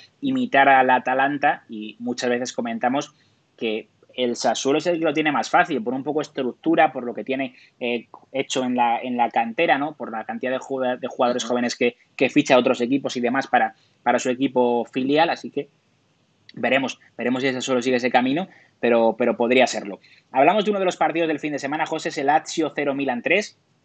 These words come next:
Speaker 1: La gente va a estar
Speaker 2: Madre
Speaker 1: feliz,
Speaker 2: mía.
Speaker 1: porque hay mucho que, que
Speaker 2: Madre
Speaker 1: comentar de
Speaker 2: mía.
Speaker 1: este partido, la verdad. Eh, obviamente, hay un
Speaker 2: ¿Por qué?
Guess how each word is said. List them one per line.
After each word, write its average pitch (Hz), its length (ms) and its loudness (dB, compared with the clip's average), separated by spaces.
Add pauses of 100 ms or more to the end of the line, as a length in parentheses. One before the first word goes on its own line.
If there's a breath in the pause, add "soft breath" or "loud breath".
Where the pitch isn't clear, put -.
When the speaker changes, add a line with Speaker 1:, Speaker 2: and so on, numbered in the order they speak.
(1300 soft breath)
Speaker 1:
La 113 100 -6
gente 143 240 -4
va 139 60 2
a - 20 -6
estar 120 640 0
Speaker 2:
Madre 123 340 2
Speaker 1:
feliz, 170 240 2
Speaker 2:
mía. - 100 -10 (480)
Speaker 1:
porque 117 200 -8
hay 135 60 -4
mucho 131 320 -4
que, 123 160 -2
que 123 40 -2
Speaker 2:
Madre 123 260 8
Speaker 1:
comentar 131 260 8
de 117 60 0
Speaker 2:
mía. 110 80 0
Speaker 1:
este 110 100 -4
partido, 139 440 0
la 135 80 6
verdad. 139 380 4 (360 soft breath)
Eh, 117 160 -6
obviamente, 135 720 0
hay 127 160 -2
un 135 240 -6 (100)
Speaker 2:
¿Por 120 320 -2
qué? 127 180 -2